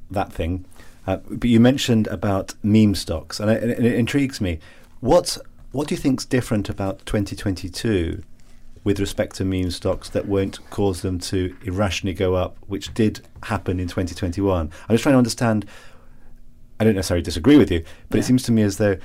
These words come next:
Speaker 1: if they went up, if we look back and say they went up for irrational, illogical,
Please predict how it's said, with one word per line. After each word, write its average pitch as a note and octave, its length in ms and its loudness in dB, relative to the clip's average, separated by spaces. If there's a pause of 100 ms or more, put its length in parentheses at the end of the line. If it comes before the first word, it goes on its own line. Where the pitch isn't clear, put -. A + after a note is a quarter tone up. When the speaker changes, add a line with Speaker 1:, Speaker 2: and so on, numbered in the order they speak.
(460)
Speaker 1:
if A#2 140 0
they A#2+ 120 4
went B2+ 300 4
up, G#2+ 260 0
if G2+ 140 -2
we A#2+ 80 6
look C3 160 0
back A2+ 200 0
and G#2 120 2
say G2+ 220 0
they G2+ 180 -2
went A2 280 2
up - 160 -2
for G2+ 280 -2
irrational, G#2 480 0
illogical, G2 720 -2